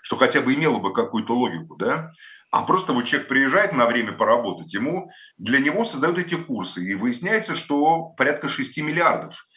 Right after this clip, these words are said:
из бюджета ежегодно выделяется на это, если не больше, да? А, и таких вот очень много таких моментов. То есть эта масса,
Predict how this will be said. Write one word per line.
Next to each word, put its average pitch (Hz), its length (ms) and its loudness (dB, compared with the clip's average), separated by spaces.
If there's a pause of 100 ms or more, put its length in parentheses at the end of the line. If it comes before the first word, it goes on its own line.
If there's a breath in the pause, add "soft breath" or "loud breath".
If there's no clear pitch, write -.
(200 soft breath)
из 110 180 -2
бюджета 117 480 0
ежегодно 98 520 -2
выделяется 95 600 -2
на 90 80 0
это, 104 300 -2
если 95 240 -4
не 104 160 -2
больше, 90 540 -4
да? 123 260 -6 (640 loud breath)
А, 110 440 6
и 131 100 -4
таких 175 440 0
вот 170 140 -2
очень 175 220 0
много 185 340 2
таких 117 380 -2
моментов. 214 600 -4 (260)
То 143 60 2
есть - 240 -2
эта 180 280 6
масса, 165 720 0